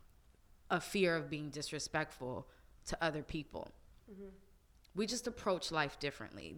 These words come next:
Speaker 1: That part is the fact. That's generational, and it's because of how we are received in society.
Speaker 2: Mm-hmm.
Speaker 1: So you may very well be feeling biased and ex-, bias and experiencing bias, and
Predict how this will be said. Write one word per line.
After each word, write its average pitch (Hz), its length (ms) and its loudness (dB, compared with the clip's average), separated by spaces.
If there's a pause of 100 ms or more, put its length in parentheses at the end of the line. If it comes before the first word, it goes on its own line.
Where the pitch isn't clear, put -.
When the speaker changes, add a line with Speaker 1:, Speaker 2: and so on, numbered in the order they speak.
Speaker 1:
That 175 240 10
part 180 380 6
is 151 340 0
the 135 100 -2
fact. - 520 -2
That's 143 200 -2
generational, 151 920 0 (300)
and 151 140 0
it's 147 160 -4
because 147 380 0
of 139 120 -2
how 147 560 6
we 147 140 0
are 135 160 2
received 135 640 -4
in 139 160 -8
society. - 680 -6
Speaker 2:
Mm-hmm. - 680 -20
Speaker 1:
So 160 600 8 (200)
you 226 300 2
may 196 360 10
very 160 320 6
well 147 220 4
be 139 180 -4
feeling 139 460 0
biased 117 600 2
and 139 120 -4
ex-, - 160 -10 (160)
bias 143 680 6
and 139 100 -8
experiencing 131 920 -6
bias, 135 680 4 (480)
and 147 480 2